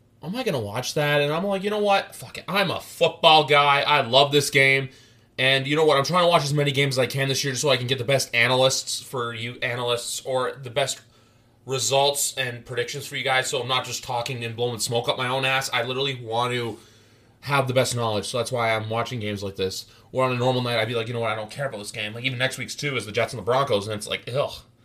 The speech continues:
looking at that." You're like, "Oh, that is ugly." Okay, look. Oh, and, oh, little pitch toss. Okay, Jacksonville's defense looking silly right now. Oh, my God. Whew. Miami. W-,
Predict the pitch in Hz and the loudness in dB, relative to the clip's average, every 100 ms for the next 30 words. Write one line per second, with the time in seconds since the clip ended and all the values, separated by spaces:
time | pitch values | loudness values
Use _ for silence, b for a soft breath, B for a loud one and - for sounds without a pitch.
0 | _ - 147 117 113 143 - - B B | _ -18 -14 -8 -2 0 0 -4 B B
1 | B B _ _ _ - - _ _ - | B B _ _ _ -20 -20 _ _ -6
2 | 135 127 113 135 110 117 113 107 113 101 | 0 0 0 0 0 0 -2 -4 -4 6
3 | 165 185 160 151 175 - 196 247 214 220 | 8 8 6 6 4 4 4 4 2 -2
4 | - 190 208 196 175 214 214 214 208 - | -2 0 0 0 0 -2 0 2 2 4
5 | 196 - 170 117 170 196 - 175 170 127 | 4 4 0 4 6 6 6 4 4 4
6 | 170 202 175 147 185 175 131 - 196 226 | 4 6 4 4 0 2 0 2 4 8
7 | 214 165 151 147 147 147 208 247 190 196 | 10 10 8 8 6 8 10 10 10 8
8 | 170 143 135 - 247 233 151 117 - b | 8 6 4 6 8 10 8 6 0 b
9 | b b b _ - 440 480 480 - - | b b b _ 6 12 12 12 12 -6
10 | - b b b b b 147 175 180 185 | -12 b b b b b 2 6 8 8
11 | 226 311 349 311 220 160 131 - _ _ | 10 12 12 12 10 10 6 -6 _ _
12 | _ _ _ _ _ _ - - 156 | _ _ _ _ _ _ -20 -14 -12